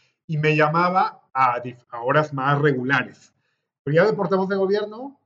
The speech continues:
yo te diría que casi siempre su primera llamada era antes de las cinco de la mañana. Tú no te olvides que él hacía, durante los casi catorce años que fue presidente,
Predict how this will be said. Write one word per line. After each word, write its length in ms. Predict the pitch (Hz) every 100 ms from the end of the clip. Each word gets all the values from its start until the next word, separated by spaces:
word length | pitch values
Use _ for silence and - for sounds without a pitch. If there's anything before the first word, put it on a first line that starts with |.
| -
yo 140 | 139
te 80 | 151
diría 260 | 170 170 151
que 120 | 120
casi 300 | - - _ -
siempre 280 | 156 160
su 120 | 147 135
primera 320 | 127 135 135
llamada 380 | 127 135 151 139
era 140 | 123
antes 220 | 120 127
de 60 | 117
las 140 | 110
cinco 220 | 123 113 113
de 40 |
la 80 | 104
mañana. 260 | 101 90 87 _ _ _ _ _ _ _ _ _ _ - 180 _ _ -
Tú 120 | 160
no 100 | 180
te 60 | 180
olvides 320 | 180 196 -
que 420 | 175 180 - - _ _ _ _ _ -
él 480 | 170 170 185 190 -
hacía, 720 | 143 143 160 160 147 156 - -
durante 360 | 123 120 117
los 160 | 120 113 - - _
casi 220 | 151 147
catorce 380 | 160 151 160 151
años 220 | 156 151
que 100 | -
fue 160 | 135 143
presidente, 720 | 139 143 151 156 143 151 -